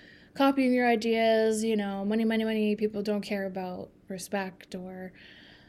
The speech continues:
any of that stuff. They just, they just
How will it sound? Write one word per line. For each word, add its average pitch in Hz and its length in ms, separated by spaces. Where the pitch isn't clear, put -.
any 190 300
of 180 100
that - 240
stuff. - 440
They 185 120
just, - 500
they 185 160
just 180 320